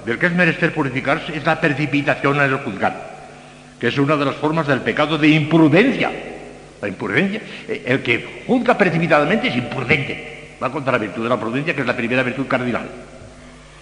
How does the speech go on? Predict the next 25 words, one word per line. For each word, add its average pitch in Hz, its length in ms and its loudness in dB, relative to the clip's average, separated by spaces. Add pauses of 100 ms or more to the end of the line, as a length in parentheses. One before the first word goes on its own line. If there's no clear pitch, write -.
(340)
El 117 80 2
doctor 120 260 2
Angélico 185 400 2
Santo 113 240 -4
Tomás 101 220 -2 (960)
señala 165 360 2
esos 190 220 -4
inconvenientes 175 560 0
estableciendo 160 560 0
una 214 180 4
analogía 208 640 2
con 156 160 2
el 147 100 0
orden 165 220 0
natural. 143 340 0 (680)
Si 196 180 4
baja-, 185 220 4
mira 254 260 2
qué 220 80 2
bonita 202 460 2
analogía 175 500 2
pone 170 140 0
el 160 80 -4
Santo 156 200 -4
Tomás. 127 220 -4